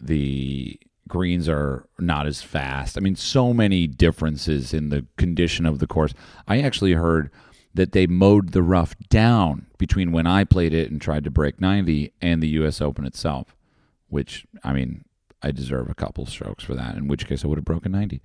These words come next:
But it's a better story when we don't, isn't it? So I'm on the third tee, one under, and I'm thinking about being one under rather than thinking about the tee shot and swinging freely.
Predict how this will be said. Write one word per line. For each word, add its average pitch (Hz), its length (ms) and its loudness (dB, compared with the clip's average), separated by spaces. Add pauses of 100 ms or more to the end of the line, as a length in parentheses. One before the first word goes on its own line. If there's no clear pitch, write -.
(600)
But 170 100 4
it's - 140 0
a 190 60 0
better 190 340 2
story 156 540 -6
when 101 180 -6
we 98 100 -8
don't, 78 560 -6
isn't 85 260 -6
it? - 260 -12 (2250)
So 104 100 2
I'm 104 80 4
on 110 120 4
the 104 100 4
third 98 380 4
tee, 80 360 4
one 85 300 2
under, 76 500 2 (680)
and 76 920 4 (920)
I'm 73 140 -8
thinking 78 320 -6
about 62 500 -10 (680)
being 69 320 0
one 65 180 -2
under 69 500 -6
rather 65 320 -2
than 65 200 -8
thinking - 240 -6
about 65 240 -6
the - 80 -12
tee - 180 -6
shot 65 260 -6
and - 120 -12
swinging 67 280 -4
freely. 65 440 -2